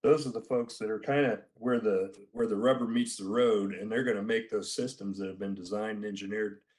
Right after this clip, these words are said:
to that point actually operate and maintained.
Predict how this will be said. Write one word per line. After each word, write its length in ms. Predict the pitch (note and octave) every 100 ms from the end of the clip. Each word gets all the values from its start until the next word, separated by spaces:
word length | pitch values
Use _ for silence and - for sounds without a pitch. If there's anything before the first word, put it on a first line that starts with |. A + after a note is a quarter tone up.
| _
to 100 | -
that 240 | A2 A#2
point 300 | - G#2 F#2+ - _ -
actually 400 | A#2 A#2 G2 G2
operate 600 | G#2+ G#2 G2+ G2+ F#2+ -
and 320 | G2+ G2 F2+
maintained. 640 | G#2 G2+ F2 F2+ F#2+ E2+